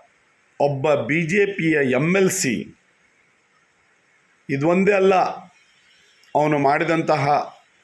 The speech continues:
ಮಾತನಾಡಿದಂತಹ ಕುತಂತ್ರಗಾರಿಕೆ ಇದೊಂದೇ ಅಲ್ಲ. ಹಿಂದೆ, ಒಂದು ತಿಂಗಳ ಹಿಂದೆ ಗುಲ್ಬರ್ಗಾ ಡಿ ಸಿ ಫೌಜಿಯಾ ತರನ್ನುಮ್ ಅನ್ನುವಂತಹ ಜಿಲ್ಲಾಧಿಕಾರಿಗಳ ಬಗ್ಗೆ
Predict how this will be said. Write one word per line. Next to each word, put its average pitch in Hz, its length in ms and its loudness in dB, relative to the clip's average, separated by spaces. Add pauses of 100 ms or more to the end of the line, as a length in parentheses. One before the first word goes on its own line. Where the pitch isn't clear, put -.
(1080)
ಮಾತನಾಡಿದಂತಹ 143 1300 0
ಕುತಂತ್ರಗಾರಿಕೆ 143 800 -2
ಇದೊಂದೇ 135 360 2
ಅಲ್ಲ. 143 200 2 (960)
ಹಿಂದೆ, 196 360 2
ಒಂದು 151 300 2
ತಿಂಗಳ 160 340 0
ಹಿಂದೆ 131 440 0 (1300)
ಗುಲ್ಬರ್ಗಾ 180 640 4
ಡಿ 147 280 -2
ಸಿ 143 540 -2 (1300)
ಫೌಜಿಯಾ 170 500 2
ತರನ್ನುಮ್ 160 800 0
ಅನ್ನುವಂತಹ 135 880 0
ಜಿಲ್ಲಾಧಿಕಾರಿಗಳ 143 1000 0
ಬಗ್ಗೆ 113 640 -4